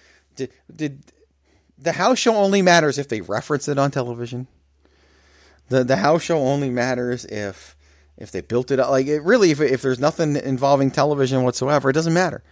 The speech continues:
He was there. He was doing his job. The fact, and they were, again, it's the Cena effect, right? 'Cause everybody looks worse after wrestling John Cena. The fact that he's in the bloodline, which is one of the things they blamed,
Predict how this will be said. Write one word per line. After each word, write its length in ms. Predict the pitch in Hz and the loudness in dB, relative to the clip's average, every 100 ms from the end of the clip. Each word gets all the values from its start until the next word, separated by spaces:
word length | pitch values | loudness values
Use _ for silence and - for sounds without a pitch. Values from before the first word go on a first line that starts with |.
| _ - - _ _ _ _ | _ -20 -20 _ _ _ _
He 200 | 156 170 | -4 0
was 240 | 147 123 | 0 2
there. 320 | 131 151 160 | 2 2 2
He 120 | 147 | 0
was 120 | 151 143 | -4 -2
doing 260 | 165 165 | -2 0
his 80 | 139 | -4
job. 320 | - 127 82 _ _ _ _ | -4 -6 -6 _ _ _ _
The 120 | 143 143 | 0 0
fact, 440 | - 180 226 - | 2 4 4 4
and 140 | 156 | 2
they 80 | 175 | 4
were, 200 | 190 185 | 6 4
again, 500 | 170 143 269 214 175 | 2 0 2 2 2
it's 180 | 143 - | 0 -2
the 120 | 160 | -6
Cena 400 | 151 233 247 156 | -4 0 4 6
effect, 400 | 123 - 117 98 | 4 4 0 0
right? 260 | 107 131 170 | -2 -2 -2
'Cause 140 | 110 | -4
everybody 440 | 110 113 135 147 151 | -10 -8 -8 -8 -8
looks 220 | 151 143 | -8 -10
worse 280 | 156 143 131 | -10 -10 -10
after 200 | 117 117 | -12 -10
wrestling 260 | 117 123 | -10 -10
John 200 | 113 117 | -12 -12
Cena. 320 | 113 131 123 101 _ _ _ _ _ _ _ | -12 -12 -14 -16 _ _ _ _ _ _ _
The 100 | 147 | -6
fact 340 | - 175 226 - | 2 4 4 4
that 100 | 202 | 4
he's 240 | 190 170 | 4 4
in 80 | 147 | 4
the 80 | 139 | 2
bloodline, 600 | 143 175 135 101 113 123 | 4 4 4 4 2 0
which 180 | 107 | -2
is 80 | 104 | -4
one 120 | 107 | 0
of 60 | 101 | 0
the 60 | 95 | 0
things 180 | 104 | -4
they 100 | 90 | -4
blamed, 400 | 90 78 76 104 | -6 -8 -10 -12